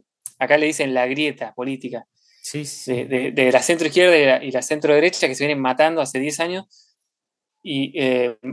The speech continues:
Speaker 1: fíjate que Massa en su discurso, cuando se supieron los resultados, lo pri-, una de las primeras cosas que dijo fue: "La grieta se murió acá". Dijo: "Vamos a llamar a la unidad".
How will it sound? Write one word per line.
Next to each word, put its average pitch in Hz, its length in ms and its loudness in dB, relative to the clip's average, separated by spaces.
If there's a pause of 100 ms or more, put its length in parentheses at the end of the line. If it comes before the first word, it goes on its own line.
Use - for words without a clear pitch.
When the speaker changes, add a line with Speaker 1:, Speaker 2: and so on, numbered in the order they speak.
(880)
Speaker 1:
fíjate 156 260 2
que 151 80 0
Massa 165 220 2
en 147 60 -2
su 151 120 -2
discurso, 151 480 -4
cuando 123 400 -4 (340)
se 123 240 -4
supieron 147 340 2
los 135 100 0
resultados, 165 640 4 (840)
lo 143 220 -2
pri-, 147 120 -8
una 156 120 -4
de 147 60 2
las 139 80 -2
primeras 151 220 2
cosas 156 200 -2
que 147 60 4
dijo 180 180 0
fue: 160 260 2 (280)
"La 143 200 4
grieta 190 400 6
se - 160 -2
murió 147 320 2
acá". 143 400 -2 (140)
Dijo: 127 220 -14
"Vamos 151 180 -4
a 143 40 -2
llamar 151 380 0 (520)
a 135 80 4
la 135 100 4
unidad". 131 380 4